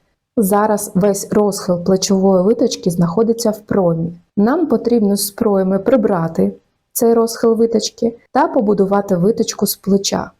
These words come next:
Для цього ми проміряємо відрізок П дев'ять, Г три,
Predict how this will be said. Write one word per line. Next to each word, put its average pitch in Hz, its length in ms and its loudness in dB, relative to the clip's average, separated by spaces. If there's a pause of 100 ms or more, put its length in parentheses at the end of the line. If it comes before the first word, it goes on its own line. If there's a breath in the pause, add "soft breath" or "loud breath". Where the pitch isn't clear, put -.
(260)
Для 196 240 2
цього 208 580 0 (100)
ми 233 180 4
проміряємо 220 680 0
відрізок 180 720 -2 (400)
П 294 100 2
дев'ять, 196 680 0 (220)
Г 233 180 2
три, 185 380 0